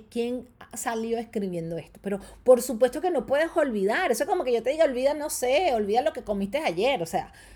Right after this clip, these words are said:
es algo, es una experiencia que aparte fue incómoda y que marcó tu vida y tu relación de pareja. ¿Cómo la vas a olvidar? No la vas a olvidar. Perdonar no es olvidar. Perdonar es perdonarte primero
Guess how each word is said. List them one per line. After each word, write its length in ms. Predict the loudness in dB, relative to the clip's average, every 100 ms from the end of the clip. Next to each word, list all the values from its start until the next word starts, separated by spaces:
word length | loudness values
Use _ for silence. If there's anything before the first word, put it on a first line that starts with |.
| -14
es 180 | -6 0
algo, 420 | 0 4 2 2 -8
es 160 | -6
una 180 | -4 -6
experiencia 640 | -4 -2 0 -2 -2 -6
que 80 | -4
aparte 680 | -6 0 0 0 -2 -4 -4
fue 240 | 4 4 4
incómoda 840 | 0 0 2 2 0 -2 0 -4
y 80 | -6
que 140 | -6 -4
marcó 580 | -4 -6 -2 2 2 0
tu 140 | -4
vida 200 | 0 0
y 60 | 0
tu 120 | -2
relación 400 | -2 -2 -4 -6
de 80 | -6
pareja. 420 | -8 -8 -10 -2
¿Cómo 240 | 0 2
la 160 | 0 0
vas 160 | 0 -2
a 60 |
olvidar? 420 | -4 -4 -4 -4
No 160 | -4 -2
la 100 | 0
vas 160 | -2 -4
a 60 |
olvidar. 580 | -6 -6 -6 -6 -8 -10 -18 -20 -20 _ -20 -2
Perdonar 500 | 0 2 2 0 -2
no 120 | -2 -2
es 80 |
olvidar. 580 | -2 -2 -2 -2 -2 -4 -8 -12 0
Perdonar 960 | 4 6 4 4 4 4 2 2 4
es 220 | 2 2
perdonarte 1300 | 4 8 8 6 4 2 2 0 2 2 0 0 0 2
primero 840 | 0 0 2 0 0 -2 -2 -6